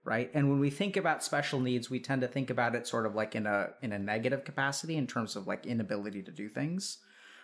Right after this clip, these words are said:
But I, I mean, I've seen this time and time and time again with, like, you know, I, I was sort of this way where, like, I was smart, you know, growing up, and I was kinda, like, a little bit precocious. And,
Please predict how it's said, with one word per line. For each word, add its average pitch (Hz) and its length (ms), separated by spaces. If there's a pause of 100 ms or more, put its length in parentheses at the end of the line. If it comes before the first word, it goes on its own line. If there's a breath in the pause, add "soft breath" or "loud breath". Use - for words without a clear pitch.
But - 320
I, 139 200
I 147 80
mean, 143 120
I've 151 180
seen 156 200
this 123 200
time 131 380
and 110 140
time 117 300
and 104 100
time 110 240
again 117 360
with, 107 180
like, 104 260
you 123 60
know, 110 60
I, 113 220
I 123 120
was 117 180
sort 110 180
of 104 60
this 104 200
way 110 220
where, 113 220
like, 107 320 (320 soft breath)
I 113 100
was 127 180
smart, - 340 (480)
you 107 80
know, 101 100
growing 98 320
up, - 280 (200)
and 104 140
I 104 60
was 101 180
kinda, 104 240
like, 101 220
a 104 40
little 104 220
bit 110 220
precocious. - 800 (460 soft breath)
And, 107 400